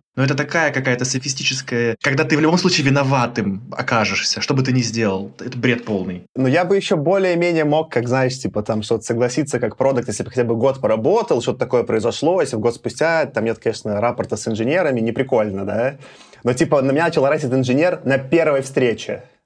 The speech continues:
Speaker 2: Это, это literally была. То есть я какой-то написал первый пост, что вот я думаю, что наша команда должна делать. Он оставил под постом в Slack'е матюгающийся смайлик,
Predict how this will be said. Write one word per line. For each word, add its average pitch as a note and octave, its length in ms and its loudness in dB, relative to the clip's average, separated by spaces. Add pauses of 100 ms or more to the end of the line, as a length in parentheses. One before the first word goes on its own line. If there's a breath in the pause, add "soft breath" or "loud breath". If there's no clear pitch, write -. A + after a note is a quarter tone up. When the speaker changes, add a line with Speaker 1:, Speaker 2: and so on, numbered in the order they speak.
(160)
Speaker 2:
Это, A2+ 200 0
это C3 260 0
literally C#3 400 2
была. A#2 340 2
То A2 100 -2
есть - 220 -4
я A2+ 80 4
какой-то A#2+ 240 0
написал B2 260 0
первый A#2+ 240 2
пост, A#3 300 0
что - 160 -2
вот C3 220 0
я A#2+ 160 2
думаю, A#2 200 0
что - 120 -4
наша A2 120 -6
команда A#2 240 -2
должна A2+ 240 0
делать. F3+ 400 0 (300 loud breath)
Он A2+ 100 0
оставил B2 360 2
под - 320 -2
постом A#2+ 340 0
в A#2 40 -4
Slack'е A#2 520 2
матюгающийся A#2 920 0
смайлик, F3+ 640 -2